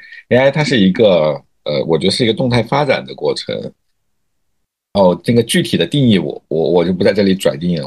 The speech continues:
因为我也，我也，我也忘了。但是我觉得我们可以讨论说，是不是你，你这个更想谈论的是说你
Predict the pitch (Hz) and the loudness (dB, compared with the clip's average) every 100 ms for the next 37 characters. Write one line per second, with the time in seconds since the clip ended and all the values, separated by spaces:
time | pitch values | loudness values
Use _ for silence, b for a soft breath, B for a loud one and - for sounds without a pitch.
0 | 76 98 92 95 87 92 78 87 90 87 | -2 2 4 4 4 4 4 2 2 2
1 | 101 87 - _ 95 90 95 82 - B | -2 -4 -10 _ -2 2 0 0 -6 B
2 | B B B - 98 120 113 110 120 135 | B B B -2 2 4 2 0 0 0
3 | - 98 80 98 95 107 104 104 95 - | 0 0 2 2 4 4 4 2 -2 -8
4 | 196 143 147 95 - 185 180 113 120 143 | -6 -2 2 2 2 0 0 2 0 0
5 | 120 95 76 - 80 101 95 87 90 87 | -2 -4 -4 -8 -4 0 0 -2 -4 -2
6 | 90 95 95 78 | 2 6 6 4